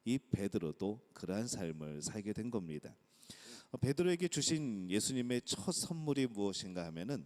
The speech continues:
별명입니다. 어떤 별명인가 하면은 게바라는 별명입니다. 이 안드레의 소개로 예수님을 처음 만나게 된 이 베드로는 예수님에게 그 게바라는 별명을 얻죠. 근데 이 게바는, 예, 헬라어가 아니고 아람어입니다.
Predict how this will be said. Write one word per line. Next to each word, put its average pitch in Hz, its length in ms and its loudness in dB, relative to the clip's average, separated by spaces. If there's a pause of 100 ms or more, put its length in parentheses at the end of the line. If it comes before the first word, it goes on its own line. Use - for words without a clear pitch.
(120)
별명입니다. 98 880 0 (280)
어떤 127 460 0
별명인가 92 640 -2
하면은 98 340 -2 (280)
게바라는 90 1040 -2
별명입니다. 87 800 -2 (840)
이 135 100 2
안드레의 143 760 2
소개로 117 680 0
예수님을 113 460 0
처음 - 380 -4
만나게 98 500 -4
된 87 380 -4
이 110 180 -2
베드로는 92 720 0 (160)
예수님에게 87 480 -6
그 101 220 -8
게바라는 95 760 -4
별명을 82 540 -6
얻죠. 71 380 -8 (640)
근데 120 120 0
이 156 120 -2
게바는, 107 760 0
예, 92 160 -2
헬라어가 135 440 -2
아니고 85 380 -2
아람어입니다. 82 880 -4